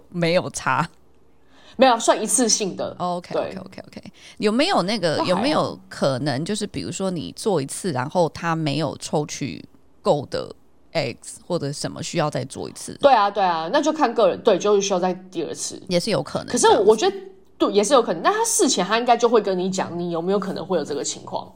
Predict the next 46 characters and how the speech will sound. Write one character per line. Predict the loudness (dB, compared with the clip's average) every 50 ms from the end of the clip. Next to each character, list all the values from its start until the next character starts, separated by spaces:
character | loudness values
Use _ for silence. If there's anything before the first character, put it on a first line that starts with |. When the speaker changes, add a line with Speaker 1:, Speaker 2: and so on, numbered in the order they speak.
| -20 -20 -20 -20 -20 -16 -4 0
Speaker 1:
哦， | 0 0
就 | 2 2 0
是 | 2 2 2
Speaker 2:
因 | 4 4
为 | 4
他 | 6 4
帮 | 4 4 4
你 | 4 4 6 6
做 | 8 6
Speaker 1:
哦， |
OK， | 6 4 0 -10 -6
抽 | 0 2 2 4
取 | 2 0 -2
前。 | -2 -2 -4 -4 -4 -6 -8 -12 -18 -20 -20 -20 -20 -20 -20 -20 _ _ _ _ _ _ -20 -20 _ -20 -20 -20 -20 -20 -4 2
Speaker 2:
对， | 4 4 4 4
抽 | 2 0 -2
取 | 0 0
前 | -2 -2 0 0
他 | 2 2
帮 | 2 2 2
你 |
做 | 4 2 2 2
检 | 0 -2 -4
查 | -6 -6 -6 -6
的 | -4 -4
时 | -4 -2 0
候， | 0
他 | 0 0
就 | 0 0
知 | -2 -4 -2 0
道 | 2 2 2
你 | 0 -2 -6
的 | -6 -4
卵 | -2 -2 -4 -4 -6
子 | -10 -10 -8 -8 -8 -8 -10 -2 2
大 | 4 4 4 4
概 | 0 0 0
有 | -2 -4
多 | -6 -8 -8 -6
少 | -4 -6 -6 -6
颗 | -10 -10 -6 -4 -4 -2
是 | 0 -2 -2
可 | -2 -4 -4 -4 -4
能 | -4 -6 -8
可 | -6 -4 -4
以 | -4